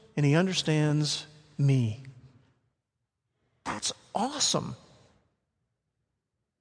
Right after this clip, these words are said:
It's the most important thing in all of the world.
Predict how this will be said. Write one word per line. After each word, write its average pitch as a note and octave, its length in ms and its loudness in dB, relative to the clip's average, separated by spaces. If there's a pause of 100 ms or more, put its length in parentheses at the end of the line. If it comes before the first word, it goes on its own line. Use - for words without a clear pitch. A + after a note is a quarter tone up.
(600)
It's - 160 4
the C#4 140 6
most A#3 340 6
important A3+ 480 0
thing A#3+ 240 2
in A#3+ 80 4
all G#3+ 280 2
of A3+ 100 0
the C#4 80 6
world. C#4+ 640 2